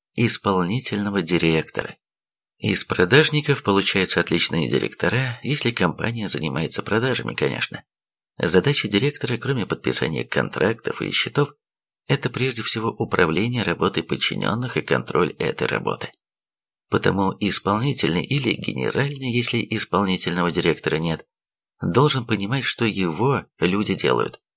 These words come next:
Именно его люди, не компании и не отдела кадров. Потому что именно усилия директора связывают отдельных исполнителей в единый коллектив,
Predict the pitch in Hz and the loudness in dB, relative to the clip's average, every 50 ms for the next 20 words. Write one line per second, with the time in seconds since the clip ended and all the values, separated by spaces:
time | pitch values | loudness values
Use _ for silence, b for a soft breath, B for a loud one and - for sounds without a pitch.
0 | _ _ _ _ _ - 104 95 90 90 101 104 104 107 117 110 98 - - 104 | _ _ _ _ _ 2 2 4 4 2 0 -2 0 0 0 -2 -2 0 0 0
1 | 98 95 98 90 78 82 92 120 139 139 - - 131 113 92 87 71 60 60 55 | 4 6 6 6 6 4 2 2 0 -2 -4 0 2 4 2 4 4 4 4 4
2 | - - _ _ _ - 85 90 87 - - 53 - - - - 82 101 113 117 | 2 -2 _ _ _ 0 0 0 2 4 2 2 0 0 -4 0 2 2 2 2
3 | 113 76 71 73 - - _ _ _ _ _ - 87 80 80 73 71 73 - 80 | -2 -2 -4 -6 -6 -8 _ _ _ _ _ 2 2 2 2 0 0 -2 2 2
4 | 76 78 80 85 - - 127 120 - - - - _ _ _ _ _ _ _ _ | 2 2 2 0 -2 -2 -4 -4 -4 -6 -12 -16 _ _ _ _ _ _ _ _
5 | _ _ _ _ _ _ 98 95 - 131 160 156 - - 120 - - 131 135 127 | _ _ _ _ _ _ 2 2 4 2 2 0 0 0 -2 -2 0 -2 -2 -2
6 | 123 110 110 104 - - 92 87 - - 101 101 98 87 82 76 - 69 64 - | -2 -2 -2 -4 -2 -2 -2 0 2 2 2 2 0 0 -2 0 0 0 2 4
7 | 80 104 104 - - - 57 - - - 65 85 90 87 80 65 57 - - - | 2 2 2 0 0 2 2 2 2 2 2 2 2 2 2 0 0 2 0 -2
8 | 57 - 82 82 78 78 - - 57 - - 82 98 123 151 165 - 147 131 131 | 2 2 0 2 0 -2 -2 -4 -6 -4 -2 0 0 0 0 -2 -2 -2 -2 -2
9 | 101 85 80 78 85 87 73 - 87 117 127 120 110 95 - - - 78 76 - | -2 -2 -2 -2 -2 -2 -2 -2 -2 -2 -2 -2 -6 -6 -4 -4 -4 -4 -2 -2
10 | - - 57 - | -2 -4 -4 -4